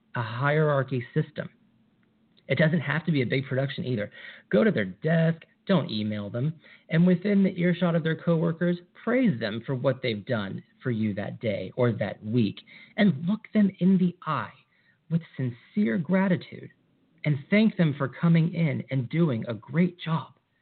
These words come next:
You will walk through your office in disbelief of how many smiles and salutations you receive from happy employees, all because everyone is working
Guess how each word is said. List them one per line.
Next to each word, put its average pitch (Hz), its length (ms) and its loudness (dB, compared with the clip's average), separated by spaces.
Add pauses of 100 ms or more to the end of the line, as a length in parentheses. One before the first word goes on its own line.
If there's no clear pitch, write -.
(640)
You 165 160 2
will 143 100 4
walk 107 240 -4 (100)
through 156 140 -2
your 131 220 -2
office - 340 -8 (240)
in 110 240 -2
disbelief 143 600 -4 (260)
of - 40 -14
how 120 220 -2
many 113 380 0 (100)
smiles 131 480 2 (160)
and 101 180 -4
salutations 120 840 0
you 113 240 -2
receive 113 560 0 (420)
from 139 120 4
happy 143 440 2
employees, 156 560 2 (460)
all 185 180 4
because 180 280 2 (100)
everyone 110 500 -4 (200)
is 123 160 -2
working 113 600 -2